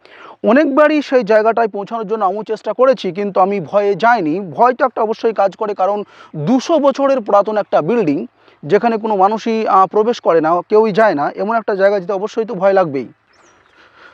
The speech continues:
চলো, এখন আমরা সেই জায়গাটায় পৌঁছে যাব কিছুক্ষণের মধ্যেই। তোমরা দেখতেই পাচ্ছ এখানে কতটা জঙ্গলের মতো হয়ে আছে, তবে এই জঙ্গলটা খুব একটা বড় ব্যাপার নয়, কারণ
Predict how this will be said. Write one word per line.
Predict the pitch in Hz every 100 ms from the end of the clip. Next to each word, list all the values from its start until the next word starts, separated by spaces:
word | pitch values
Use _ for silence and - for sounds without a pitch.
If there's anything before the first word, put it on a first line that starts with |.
| _ _ -
চলো, | 226 247
এখন | 262 277
আমরা | 254 254
সেই | 254
জায়গাটায় | 202 208 220 202
পৌঁছে | 175 226
যাব | 220 220
কিছুক্ষণের | 185 - 220 208
মধ্যেই। | 190 185 196 247
তোমরা | 202 196
দেখতেই | 190 - 254
পাচ্ছ | 233 214 -
এখানে | 220 214 202
কতটা | 196 196 196 180
জঙ্গলের | 147 190 196 247 254
মতো | 240 220
হয়ে | 214
আছে, | 185 143 170 269 - _ _ _ _
তবে | 196 185 190 190 -
এই | 208 247
জঙ্গলটা | 285 294 294 269
খুব | - 262
একটা | 254 254
বড় | 202 220
ব্যাপার | 202 202 214
নয়, | 214 214 160
কারণ | 190 190 196